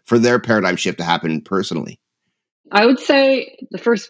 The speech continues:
Speaker 2: obstacle is getting past it internally, right? Because once you're charged with something,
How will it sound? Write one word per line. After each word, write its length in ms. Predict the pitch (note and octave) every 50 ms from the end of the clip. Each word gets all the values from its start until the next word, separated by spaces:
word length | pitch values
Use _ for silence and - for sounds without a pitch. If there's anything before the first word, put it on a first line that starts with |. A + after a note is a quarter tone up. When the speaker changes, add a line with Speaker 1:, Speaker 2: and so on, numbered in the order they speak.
| - -
Speaker 2:
obstacle 600 | E3+ F#3 F#3 F#3 - A3 G3+ - F#3 F3 E3+ -
is 360 | D3+ D3+ D3+ D#3 D3+ - -
getting 280 | - F#3 F3 F3 F3 F3
past 320 | F3 E3 E3 E3 - -
it 100 | E3 -
internally, 720 | - D3+ D3+ D3 - D#3+ E3 E3 D#3+ D3+ C3+ B2+ C3 D3+
right? 260 | - D3+ D3+ E3+ F3+
Because 300 | - F#3+ - F#3 - -
once 260 | F#3 F#3 F#3 F#3 - F#3+
you're 240 | F3+ E3+ E3 E3
charged 460 | - - - E3+ E3+ F3 D#3+ - - -
with 100 | F3+ F3
something, 520 | - D3+ D3 - D#3+ D#3 D#3 E3+ F3+